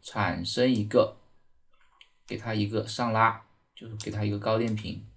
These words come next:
那么这个 wake up 呢，如果我们在进入待机模式以后，这个 wake up 变成低电平以后呢，这个时候我们如果按下了这个按键，那么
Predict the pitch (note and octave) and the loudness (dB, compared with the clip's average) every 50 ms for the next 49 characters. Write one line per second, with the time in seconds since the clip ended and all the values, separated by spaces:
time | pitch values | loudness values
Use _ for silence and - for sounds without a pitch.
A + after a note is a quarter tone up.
0 | _ _ _ _ - - - B2 A#2+ A#2 A2 G#2+ A#2 A2 A2 A2+ A#2 A2+ - B2 | _ _ _ _ -20 -18 -12 -8 -6 -6 -4 -4 -2 -2 0 0 -2 -2 -2 0
1 | A#2+ A#2 A2 A2 A2 G#2 G2+ G2+ G#2 - - - - - _ _ G#2 G#2+ G#2+ A#2 | 0 0 0 -2 -2 -2 -2 -2 -4 -10 -18 -20 -20 -20 _ _ -4 -4 -2 0
2 | B2+ B2 A2 F#2 - - - - - G2+ G2 F#2+ G2+ G#2+ G#2+ G#2+ G#2+ - - - | 2 4 6 6 6 4 0 -8 -6 -6 -4 -4 -2 -2 -4 -4 -6 -12 -20 -20
3 | - _ _ _ - B2+ A#2 A2 G#2+ G#2+ - - - - - - - - - _ | -20 _ _ _ -4 -2 0 0 -2 -4 -6 -12 -20 -20 -20 -20 -20 -20 -20 _
4 | _ - - C3 B2+ B2 A#2 A2 C#3 C#3 B2+ A#2+ B2 A#2+ G#2+ G2+ G#2+ G#2+ G#2+ - | _ -10 -4 -2 0 0 2 4 6 6 6 6 4 2 4 4 4 2 2 0
5 | A2+ G#2+ A2 A2 A2 A2+ A2+ A2+ A#2 - - A#2 A2 G#2+ - A2 G#2+ G#2+ G#2+ B2 | 0 0 0 0 0 -2 -2 -4 -4 -2 -2 -2 -2 -2 -2 0 0 2 2 0
6 | A#2 C3 C3 B2 A2 A2+ A2 G2+ F#2+ - - C3 B2 A2+ G#2 G#2+ - C3 B2 A2+ | 0 0 0 0 0 0 0 0 0 0 0 0 2 2 0 0 0 0 0 0
7 | G#2+ G#2+ A2 A2+ G#2+ G#2+ G2+ G2 G2+ G2+ G#2 A#2+ A#2+ - - G2+ A2+ A2 A#2 G#2+ | -2 -2 0 0 0 0 0 0 -2 -2 -4 -4 -2 -2 -2 0 -2 -2 -2 -2
8 | G#2 G#2 - G#2+ G2+ G2 G#2+ G#2 G#2 A#2 B2+ A2 G#2+ - - - - - _ _ | -2 -2 0 0 2 4 4 4 6 6 4 4 2 0 -8 -18 -20 -20 _ _
9 | _ _ - - - - - - - - - - _ - - B2 A#2 A#2 G#2+ G#2+ | _ _ -20 -20 -20 -20 -20 -20 -20 -20 -20 -20 _ -10 -4 -2 2 2 2 2
10 | A2 - | 0 -4